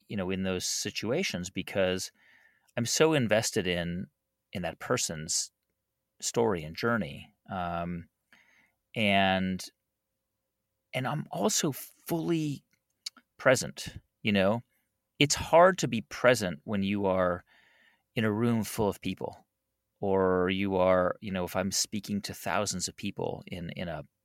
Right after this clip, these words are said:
you know, in a public venue or doing a live show in front of thousands of people. But when it's just you and somebody else, I can be so present. And when I'm really present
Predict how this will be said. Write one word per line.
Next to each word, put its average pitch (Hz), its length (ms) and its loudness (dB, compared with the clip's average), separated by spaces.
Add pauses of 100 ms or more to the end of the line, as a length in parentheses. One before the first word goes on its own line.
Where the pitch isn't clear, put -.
(240)
you - 100 -14
know, 82 140 -10
in 85 60 -12
a 92 60 -18
public 87 360 -8 (580)
venue 87 420 -4 (680)
or 98 100 -4
doing 95 220 -2
a 87 60 -2
live 87 280 4
show 78 200 -4
in 76 80 -8
front 82 200 -6
of - 40 -18
thousands 82 340 -4
of - 60 -18
people. 76 420 -8 (760)
But - 160 -6
when 127 160 -4
it's 127 160 -6
just - 600 -2
you 117 340 0
and 87 240 -6
somebody 87 520 -2
else, - 480 -6 (1080)
I 117 80 2
can 117 200 -4
be 104 100 -2
so 139 340 0
present. 104 540 0
And 98 160 -4
when 101 120 0
I'm 98 260 -2 (320)
really 147 400 -4
present 95 500 -2